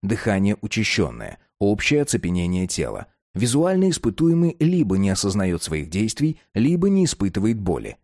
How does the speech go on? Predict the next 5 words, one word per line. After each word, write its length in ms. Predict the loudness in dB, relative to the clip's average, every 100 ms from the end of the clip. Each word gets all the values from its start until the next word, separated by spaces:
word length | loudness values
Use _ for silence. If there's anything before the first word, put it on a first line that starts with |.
| _
Кровотечение 720 | -4 -2 0 -2 -2 -2 0 0
минимальное. 680 | 2 2 0 -4 -8 -14 -16 _ _ -10
Двенадцать 560 | -2 0 2 0 -4 -2
ноль 160 | -2
три. 300 | 0 -4 -6